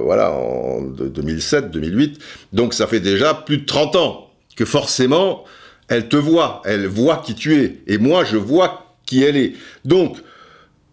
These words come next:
dans toute société, si, si vous voulez, si, si vous êtes de la même famille,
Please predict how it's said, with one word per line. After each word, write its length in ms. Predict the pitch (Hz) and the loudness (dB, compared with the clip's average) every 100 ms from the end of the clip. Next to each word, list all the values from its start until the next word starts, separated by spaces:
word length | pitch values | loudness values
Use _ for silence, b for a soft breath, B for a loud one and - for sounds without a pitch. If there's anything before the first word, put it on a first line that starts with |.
| _ _ _ _ _ _ _ - - _ | _ _ _ _ _ _ _ -20 -20 _
dans 340 | 73 69 80 | -20 -8 -8
toute 300 | 76 - 71 | -8 -8 -8
société, 680 | - 92 - 113 - 180 180 | -4 0 2 2 2 2 2
si, 200 | - 104 | 0 -4
si 160 | - 87 | -4 -4
vous 80 | 82 | 0
voulez, 260 | 110 160 | 2 2
si, 240 | - 113 113 | 2 -2 -2
si 120 | 117 | 0
vous 260 | 117 107 | 0 2
êtes 120 | 120 90 | 0 0
de 100 | 87 | -2
la 120 | 76 | 0
même 320 | 95 120 104 | 2 2 0
famille, 800 | - - 98 107 190 190 101 | -6 -4 0 2 2 2 -2